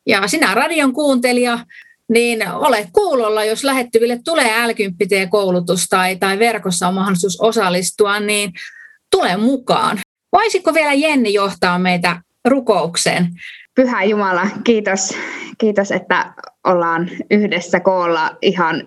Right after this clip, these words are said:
Speaker 2: ympäri ämpäri maailman radion äärellä. Kiitos siitä, että, että Jumala, sä näet meidät kaikki siellä, missä me tällä hetkellä ollaan.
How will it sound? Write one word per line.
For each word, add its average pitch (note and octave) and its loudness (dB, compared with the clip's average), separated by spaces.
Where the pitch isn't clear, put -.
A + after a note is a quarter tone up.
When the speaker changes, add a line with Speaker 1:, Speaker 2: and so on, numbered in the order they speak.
Speaker 2:
ympäri G3 0
ämpäri F3 0
maailman E3+ 0
radion D#3+ 0
äärellä. D#3+ 0
Kiitos F3+ -2
siitä, F3+ 0
että, F3+ -2
että E3 -4
Jumala, F3 0
sä F3+ 0
näet F3 -2
meidät D#3+ -2
kaikki D#3+ -2
siellä, E3 0
missä E3 -2
me D#3+ 0
tällä E3 0
hetkellä D3 -2
ollaan. E3+ 0